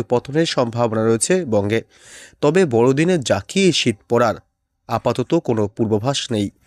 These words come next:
রবিবার বীরভূম, পশ্চিম বর্ধমান এবং মুর্শিদাবাদে কুয়াশার দাপট থাকবে।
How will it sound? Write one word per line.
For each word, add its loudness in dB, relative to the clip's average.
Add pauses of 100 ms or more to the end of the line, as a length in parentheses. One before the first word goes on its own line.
(420)
রবিবার 4
বীরভূম, 0 (120)
পশ্চিম -2
বর্ধমান 0
এবং 2
মুর্শিদাবাদে 0 (380)
কুয়াশার 2
দাপট 0
থাকবে। -2